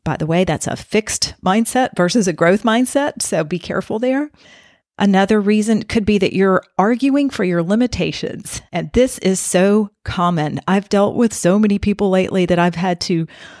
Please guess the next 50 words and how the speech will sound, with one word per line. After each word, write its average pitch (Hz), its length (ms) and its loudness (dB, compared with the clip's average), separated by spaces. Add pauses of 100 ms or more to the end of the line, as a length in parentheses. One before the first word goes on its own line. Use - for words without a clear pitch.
(140)
talk 247 260 0
them 214 140 2
out 214 160 4
of - 140 0
<laughs> - 40 -2
arguing 196 420 0
for 214 160 -2
their 175 160 2
limitations. 160 760 -2
So 156 200 0
I'll, 165 240 0
I'll 185 120 2
have 202 200 0
some 165 300 -6
examples 160 520 -4
to 165 100 -2
share - 240 -2
with 156 180 -4
you - 60 -8
later, - 340 -2
but - 100 -8
that's 170 220 -2
a 175 60 -4 (160)
really 165 260 0
big - 240 -6
one. - 220 -8 (540)
Another 233 460 4
reason 151 560 0
why 180 220 0
it 156 120 0
might 160 180 -2
be 170 100 0
hard 156 320 -2
for 160 100 -4
you 160 280 0
to - 160 -4
imagine 165 400 0
your 156 120 -2
future - 360 -6
self - 440 -6 (360)
is 185 220 2
that 196 180 2
you, 202 280 2
you 202 140 0
consider - 520 -2
yourself 175 420 0
to 180 100 -2
be 170 340 0
a 180 60 2
realist. 156 760 0